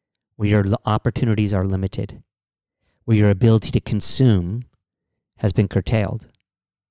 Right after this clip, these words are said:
And what really is important? What really matters every day in the real core fundamental ways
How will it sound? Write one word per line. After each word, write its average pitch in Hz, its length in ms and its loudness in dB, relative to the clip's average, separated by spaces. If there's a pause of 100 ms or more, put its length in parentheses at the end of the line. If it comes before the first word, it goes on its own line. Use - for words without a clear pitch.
(960)
And 104 160 2
what 123 260 2
really 110 440 4
is 87 120 -2
important? - 500 -10 (920)
What 120 240 0
really 117 400 4
matters 95 640 -2 (560)
every 107 300 2
day 98 360 -4 (680)
in 110 100 0
the 104 120 2
real 101 420 0 (100)
core 110 560 2
fundamental 101 680 0
ways 90 500 -4